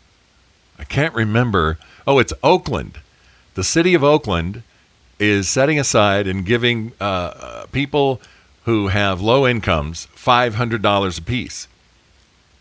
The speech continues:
but only if they are minorities. White people are left out. That's racism.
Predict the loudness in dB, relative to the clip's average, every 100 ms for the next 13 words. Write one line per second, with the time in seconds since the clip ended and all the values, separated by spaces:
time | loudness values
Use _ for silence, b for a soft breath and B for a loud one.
0 | _ -2 0 0 0 0 0 0 -2 -2
1 | -4 0 0 0 0 0 0 2 2 0
2 | -6 -6 0 2 0 -2 -4 -2 0 2
3 | 2 2 0 0 -2 _ -2 -2 -2 -2
4 | 0 0 0 0 2 -2